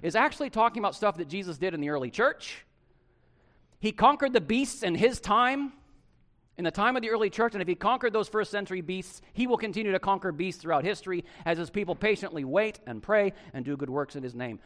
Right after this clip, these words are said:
Relearn where we are in the Bible story, please. And the third thing, stirring up the tools of memory, ground yourself, fathers, and your family, ground yourself in a historically rooted school of disciples.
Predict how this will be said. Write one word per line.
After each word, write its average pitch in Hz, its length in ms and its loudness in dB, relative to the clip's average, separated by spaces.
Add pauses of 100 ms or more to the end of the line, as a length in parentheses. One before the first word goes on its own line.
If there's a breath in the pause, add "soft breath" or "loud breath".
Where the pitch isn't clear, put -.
(180 loud breath)
Relearn 185 320 0
where 160 80 0
we 147 100 2
are 135 140 4
in 127 40 -4
the 123 60 -4
Bible 120 260 -2
story, 110 220 -10
please. 107 420 -6 (300 loud breath)
And 180 100 -4
the 180 80 -4
third 285 240 0
thing, 190 340 -2
stirring 180 380 -2
up 156 140 -2
the 139 60 -8
tools 151 260 -6
of 131 80 -4
memory, 120 400 -6 (540)
ground 220 720 2
yourself, 139 720 -4
fathers, 120 420 0
and 135 140 -6
your 165 140 -2
family, 139 380 -4
ground 165 680 -2
yourself 120 720 -10 (880)
in 156 140 -2
a 147 60 0
historically 156 920 -2 (140)
rooted 139 600 0 (280 soft breath)
school 135 400 -6
of 107 80 -14
disciples. - 760 -16